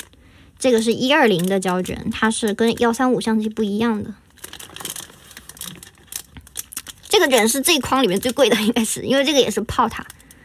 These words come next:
炮塔是现在比较好的。就是柯达有没有倒闭啊？我不太清楚，我之前好像也听说过柯达倒闭，但是我现在还是能买到它的胶卷，而且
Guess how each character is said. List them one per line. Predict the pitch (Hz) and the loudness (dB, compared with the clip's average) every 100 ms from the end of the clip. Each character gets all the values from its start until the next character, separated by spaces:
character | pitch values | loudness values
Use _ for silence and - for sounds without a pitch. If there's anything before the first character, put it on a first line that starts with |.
| - - - | -20 -16 0
炮 | - 403 | 2 2
塔 | 269 | 0
是 | 214 233 240 | 0 2 2
现 | 277 | 0
在 | 262 | 0
比 | 196 | -2
较 | 233 | -6
好 | - - | -6 -10
的。 | - - - - - - 170 | -10 -18 -20 -20 -18 -14 -6
就 | - | -2
是 | 302 262 | 0 0
柯 | - - 480 | -4 2 4
达 | 277 208 294 - - - | 4 2 0 -4 -6 4
有 | 254 | 4
没 | 214 | 6
有 | 349 | 6
倒 | - 190 | 4 2
闭 | 196 285 302 | 0 0 2
啊？ | 214 | 4
我 | - | 6
不 | - | 4
太 | - 339 | 4 2
清 | - 349 | -2 -4
楚， | 214 | -2
我 | 208 233 | 0 2
之 | 233 | 2
前 | 359 302 | 0 0
好 | 262 | 0
像 | 233 262 | 0 2
也 | 196 | 2
听 | - 277 | 2 -2
说 | 285 285 | -2 -2
过 | 262 | -2
柯 | - | 0
达 | 226 208 | 2 4
倒 | 208 | 4
闭， | - 226 | 4 2
但 | 311 | 0
是 | 302 | -2
我 | 285 202 - | -2 -4 -6
现 | 214 330 | -6 -2
在 | 311 | 0
还 | 269 208 | 0 -2
是 | 320 | 0
能 | 269 214 226 | 0 2 0
买 | - 180 | 0 2
到 | 226 | 2
它 | 226 233 | 2 2
的 | 220 | 2
胶 | 220 220 | 2 0
卷， | 208 | 0
而 | 190 | -2
且 | 240 247 | -4 -4